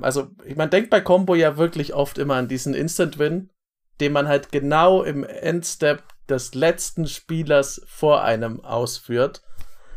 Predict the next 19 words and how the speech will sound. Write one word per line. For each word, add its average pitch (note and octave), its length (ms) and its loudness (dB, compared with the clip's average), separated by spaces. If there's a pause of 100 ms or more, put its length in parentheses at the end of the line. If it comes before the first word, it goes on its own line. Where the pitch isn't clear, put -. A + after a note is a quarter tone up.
(220)
Aber C3+ 120 -2
du C3+ 60 2
hast C#3+ 140 -2
jetzt D3+ 220 -2
gute D3+ 220 -2
Beispiele C#3 420 2
genannt, C3 240 -2
dass B2+ 140 -6
es A#2+ 120 -8
nicht C#3+ 200 -8
immer C3+ 180 -2
so B2 140 -4
laufen C3+ 280 0
muss. G3+ 140 -2
Es - 140 -8
kann A#3 160 2
natürlich C#3 360 0
so B2+ 100 -6
laufen. A#2 500 -6